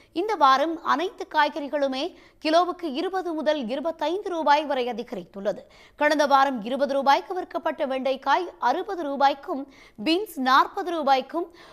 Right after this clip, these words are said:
உஜாலா கத்தரிக்காய் அறுபது ரூபாய் வரையும் விற்கப்படுகிறது. பீர்க்கங்காய், புடலங்காய் உள்ளிட்டவற்றின் விலையும் கணிசமாக உயர்ந்துள்ளது.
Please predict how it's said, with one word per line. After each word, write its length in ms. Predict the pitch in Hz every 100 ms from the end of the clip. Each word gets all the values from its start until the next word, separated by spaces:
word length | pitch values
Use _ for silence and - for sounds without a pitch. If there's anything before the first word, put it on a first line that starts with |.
| -
உஜாலா 380 | 277 320 339 320
கத்தரிக்காய் 640 | 311 302 311 294 302 302 269 -
அறுபது 480 | 233 302 381 381 349
ரூபாய் 300 | 320 294 277
வரையும் 380 | 262 233 311 330
விற்கப்படுகிறது. 800 | - 285 208 185 247 214 - - _ - _
பீர்க்கங்காய், 680 | 277 294 311 277 254 247 254 -
புடலங்காய் 600 | 330 403 370 311 294 294 254
உள்ளிட்டவற்றின் 520 | 269 254 233 - 226
விலையும் 400 | 226 226 233 226
கணிசமாக 640 | 302 381 359 294 277 254
உயர்ந்துள்ளது. 680 | 190 190 185 190 226 -